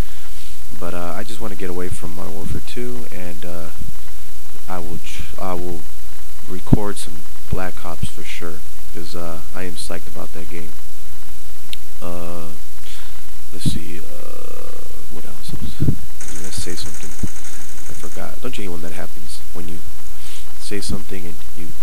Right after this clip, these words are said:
forget? <laughs> But, uh, yeah, so just be aware of the Modern Warfare two video, uh,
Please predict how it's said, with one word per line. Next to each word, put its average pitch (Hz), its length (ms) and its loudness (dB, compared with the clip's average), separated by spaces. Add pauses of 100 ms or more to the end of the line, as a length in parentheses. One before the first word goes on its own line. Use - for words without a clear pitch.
forget? 85 320 0 (440)
<laughs> 98 200 0 (760)
But, 95 160 0
uh, 92 120 0
yeah, 95 360 0 (220)
so 95 180 0
just - 240 0
be 147 80 0
aware 107 320 0
of 104 100 0
the 90 100 0
Modern 92 300 0
Warfare 101 280 0
two 92 200 0
video, 87 380 0 (280)
uh, 82 340 0